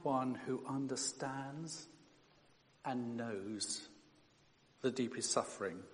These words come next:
He has taken all our sufferings into himself and made them his own. Writing out of the dreadful experience of the First World War, uh, trenches, uh,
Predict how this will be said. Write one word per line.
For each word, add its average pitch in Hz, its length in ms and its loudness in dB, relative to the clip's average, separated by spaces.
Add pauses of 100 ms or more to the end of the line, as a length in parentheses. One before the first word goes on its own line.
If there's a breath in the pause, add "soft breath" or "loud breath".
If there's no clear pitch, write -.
(760 loud breath)
He 226 200 10
has 185 240 4
taken 123 560 0 (120)
all 151 400 4
our 131 220 2
sufferings 98 800 -6
into 120 240 -4
himself 107 460 -6 (1200 soft breath)
and 120 200 4
made 113 260 4
them 104 260 2 (160)
his - 220 -2
own. 98 420 -4 (2500 loud breath)
Writing 147 440 6
out 127 180 8
of 127 100 6
the 120 80 4
dreadful 120 460 2
experience 107 640 4
of 110 160 4
the - 60 -4
First - 360 2
World 110 240 2
War, 107 320 2 (500 loud breath)
uh, 110 140 -2 (100)
trenches, 113 680 0 (680 loud breath)
uh, 127 140 8